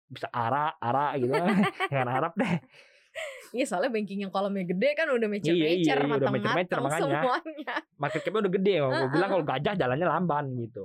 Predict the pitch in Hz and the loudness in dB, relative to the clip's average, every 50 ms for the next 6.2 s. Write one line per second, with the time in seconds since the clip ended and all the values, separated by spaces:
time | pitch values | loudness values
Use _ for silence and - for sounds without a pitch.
0 | 85 - - 180 185 185 196 180 170 147 147 151 117 80 64 87 95 82 92 147 | -12 -10 -8 -8 -6 -6 -4 -4 -4 -4 -4 -6 -8 -8 -8 -8 -8 -8 -8 -8
1 | - 208 214 220 202 202 180 170 147 143 156 - 165 208 - _ _ _ _ _ | -6 -4 -6 -4 -4 -2 -2 -2 -2 -2 -4 -4 -4 -4 -6 _ _ _ _ _
2 | _ - 214 240 240 240 185 - _ _ _ _ _ - - 214 240 240 240 233 | _ -4 -4 -2 -2 -4 -6 -6 _ _ _ _ _ -4 -2 0 0 0 -2 -4
3 | - - - - 359 359 330 349 359 330 302 294 277 - 277 254 254 240 - 269 | -8 -8 -4 -4 -4 -2 0 0 0 2 2 0 2 2 0 0 0 -2 0 0
4 | 277 285 269 269 262 254 240 247 240 240 220 262 247 226 214 226 226 240 247 254 | 0 0 0 -2 0 0 0 0 -2 -2 -4 -4 -4 -4 -4 -4 -2 -2 -2 -2
5 | 254 254 294 285 233 220 220 226 240 233 - - - - - - - 220 214 208 | -2 -4 -2 -2 -2 -2 0 -2 -2 -4 -6 -12 -12 -12 -8 -4 -2 0 0 2
6 | 202 202 202 202 | 2 2 0 0